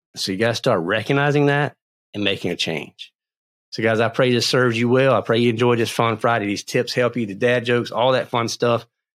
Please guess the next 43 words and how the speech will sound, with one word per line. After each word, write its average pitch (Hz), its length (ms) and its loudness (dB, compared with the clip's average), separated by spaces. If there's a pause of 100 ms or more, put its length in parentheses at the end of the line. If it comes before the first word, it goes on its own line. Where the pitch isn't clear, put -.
(160)
You 117 120 0
gotta 123 380 0
get 123 220 0
in 127 100 2
the 123 80 0
community. 113 560 -2 (400)
Guys, 113 240 -2
you 92 60 -12
gotta 113 260 -2
take, - 380 -6
take 123 200 -2
action. 104 460 -2
Jo-, 110 180 -4 (200)
go 120 180 -2
to 127 120 -10
the 123 100 0
lion 110 260 0
within 117 360 -2
dot 113 200 -2
U 120 220 -2
S. 123 340 -4 (440)
Connect 113 380 -4
with 127 200 -4
us 123 160 -2
there. 120 440 -2 (380)
We'll 98 120 -8
be 110 180 -2
able 110 160 -2
to 98 260 -8 (160)
get - 220 -6
your 107 100 0
thirty-day 117 560 -2
free 120 320 -4
trial 113 420 0
of 101 120 -8
our 104 160 0
community. 113 600 -4 (360)
You'll 95 100 -12
be 107 60 -2
able 98 140 -2
to 92 60 -4
hop 117 360 -4
in. 113 380 -4